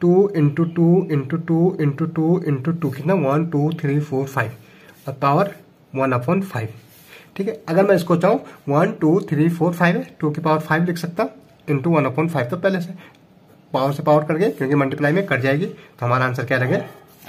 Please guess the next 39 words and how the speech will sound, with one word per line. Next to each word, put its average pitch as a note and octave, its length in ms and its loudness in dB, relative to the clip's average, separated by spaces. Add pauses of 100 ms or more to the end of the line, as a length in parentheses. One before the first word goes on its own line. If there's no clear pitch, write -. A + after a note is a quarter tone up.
(120)
टू। C3 140 0 (1200)
ओके, E3+ 200 -2 (680)
Next F#3 260 2
हमारा G3 240 4
है - 140 -2 (420)
वन D#3+ 180 4
हंड्रेड D3+ 360 4 (420)
ट्वेंटी C#3 240 0
फ़ाइव B2+ 240 0
की D3 60 -4
पावर C#3 380 2 (300)
वन B2 220 0
हंड्रेड D#3 400 0
थ्री। A2 180 -4 (420)
वही C#4+ 180 4
वन D3+ 240 2
हंड्रेड F#3 220 4
ट्वेंटी E3+ 220 4
फ़ाइव E3 160 2
का E3+ 80 0
फिर F3 280 -2
factor D4+ 300 -2 (520)
फ़ाइव B2+ 120 0
से B2+ 140 -2
जाएगा, F3+ 200 4
last B2 260 0
में D3 60 2
फ़ाइव C#3+ 280 -2
है, A#3 60 -6 (140)
five A#2+ 180 -4
to - 80 -4
the D3 120 2
ten, F3+ 200 0 (200)
five A2+ 140 -4
five B2 120 -4
to F3 80 -2
the F#3+ 100 -10
ten, G3 100 2 (640)
five, D#3+ 180 0